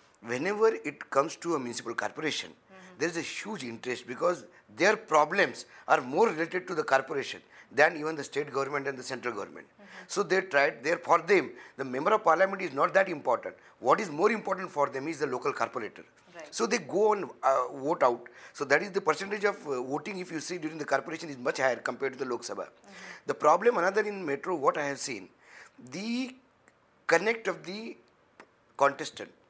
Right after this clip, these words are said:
Speaker 2: Mm.
Speaker 1: with the voters.
Speaker 2: Mm.
Speaker 1: Like, if you go to a village and the village, there is an announcement that particular candidate is coming,
Speaker 2: Yeah.
Speaker 1: entire village will flock around, they will listen to them and go.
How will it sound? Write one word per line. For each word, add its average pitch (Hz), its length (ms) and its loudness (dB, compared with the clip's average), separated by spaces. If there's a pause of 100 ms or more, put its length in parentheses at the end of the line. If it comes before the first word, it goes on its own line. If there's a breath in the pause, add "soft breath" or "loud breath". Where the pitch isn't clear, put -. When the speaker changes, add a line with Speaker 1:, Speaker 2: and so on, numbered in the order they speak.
(100)
Speaker 2:
Mm. 185 400 -16
Speaker 1:
with 143 140 -4
the 196 80 -4
voters. 131 640 -8
Speaker 2:
Mm. 196 60 -20 (680 soft breath)
Speaker 1:
Like, 165 240 2
if 175 80 -12
you 175 120 -6
go 170 160 4
to 202 180 0
a 156 80 2
village 127 420 -4 (200)
and 180 280 -2 (480 soft breath)
the 139 80 -4
village, 165 360 -2
there 170 100 0
is 170 80 -6
an 170 140 -2
announcement 139 560 0
that 156 320 -4
particular 165 440 0 (300)
candidate 143 300 -2
is 180 160 -4
coming, 156 320 2 (320 loud breath)
Speaker 2:
Yeah. 139 60 0
Speaker 1:
entire 208 280 4
village 190 240 -4
will 165 120 -4
flock 147 260 2
around, 113 320 -2 (260 soft breath)
they 151 140 2
will 180 80 0
listen 175 300 0
to 214 60 -8
them 190 140 -2
and 185 160 -2
go. 120 220 -6